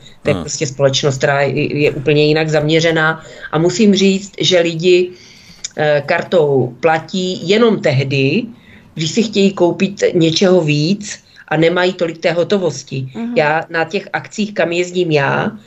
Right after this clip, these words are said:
Speaker 1: tak tam chodí lidi zásadně s hotovostí. Že, eh, nám ten, ten obrat v té platbě kartou není zas tak velký. Je to
Speaker 2: Tak.
Speaker 1: spíš, je to spíš pro lidi, kteří třeba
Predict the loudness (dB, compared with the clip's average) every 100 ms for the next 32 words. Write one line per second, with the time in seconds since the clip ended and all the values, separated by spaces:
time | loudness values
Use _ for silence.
0 | -20 -6 -6 -2 -4 -2 -4 -2 -4 -4
1 | -4 -2 -2 0 0 0 0 0 0 2
2 | 2 2 -2 -4 -4 -4 -10 -18 -20 -20
3 | -4 2 4 4 4 2 2 4 4 2
4 | 0 0 0 0 0 2 0 -2 -16 -20
5 | -20 _ -2 2 4 4 4 2 0 -4
6 | -12 -2 -2 0 -2 -2 -2 -2 -4 2
7 | 4 4 2 -6 -20 -18 -2 4 4 6
8 | 4 0 -2 -6 -8 -6 -4 -6 -8 -10
9 | -10 -12 -20 _ -2 0 -2 -2 -6 -6
10 | -6 -8 -4 -2 0 -2 -2 -2 0 2
11 | 4 4 0 -2 -2 -2 -4 -2 0 2
12 | -2